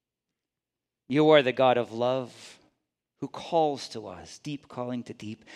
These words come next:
You are the God <clears throat> of action who provides for us. You are the God who gives us hope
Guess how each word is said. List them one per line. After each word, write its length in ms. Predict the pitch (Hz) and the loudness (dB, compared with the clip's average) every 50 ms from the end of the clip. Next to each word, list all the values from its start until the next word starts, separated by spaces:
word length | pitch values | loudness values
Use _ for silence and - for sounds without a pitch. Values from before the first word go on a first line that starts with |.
| - - | -12 -2
You 240 | 135 151 175 196 240 | 2 4 4 4 4
are 60 | 233 | 2
the 120 | 233 - | 0 0
God 440 | - 170 165 160 151 147 139 139 - - - - - - - - | 2 4 4 4 4 4 2 -2 -6 -12 -14 -18 -16 -4 2 4
<clears throat> 0 | 247 294 240 240 233 202 160 127 113 98 87 - - _ - - _ _ _ _ _ _ _ _ _ _ _ _ _ _ _ _ _ _ _ _ _ _ - | 6 6 8 6 6 4 2 -2 -6 -10 -12 -18 -20 _ -20 -20 _ _ _ _ _ _ _ _ _ _ _ _ _ _ _ _ _ _ _ _ _ _ -6
of 160 | 143 127 - - | -6 -6 0 4
action 640 | 135 143 156 147 - - 160 151 143 147 151 151 147 _ _ - | 4 4 4 4 0 -4 -2 -2 -4 -4 -6 -10 -14 _ _ -16
who 60 | 120 | -16
provides 560 | - - - 120 101 120 123 127 123 117 - - | -14 -10 -10 -4 0 2 4 4 4 0 -4 -8
for 260 | - 123 117 113 113 | -8 -6 -4 -4 -4
us. 340 | 117 117 113 - - - 123 | -6 -6 -10 -12 -12 -6 -2
You 160 | 143 156 156 | 0 2 2
are 60 | 147 | 2
the 120 | 123 131 127 | 2 0 0
God 320 | 117 143 139 143 143 135 | 2 4 4 4 4 2
who 100 | 131 127 | 0 -2
gives 300 | 117 135 131 117 107 117 | -2 -2 -2 -2 -4 -8
us 160 | 113 - - | -10 -12 -10
hope 360 | - - 143 139 131 - - | -6 -4 -2 -2 -2 -4 -8